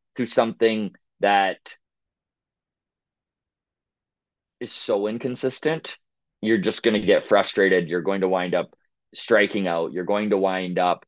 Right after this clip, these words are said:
in the hole in counts. You're going to wind up, uh, risking, uh,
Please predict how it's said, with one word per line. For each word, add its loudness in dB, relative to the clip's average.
in -4
the 2
hole 6
in -4
counts. -4
You're -4
going 2
to 4
wind 2
up, 2
uh, 0
risking, 4
uh, 2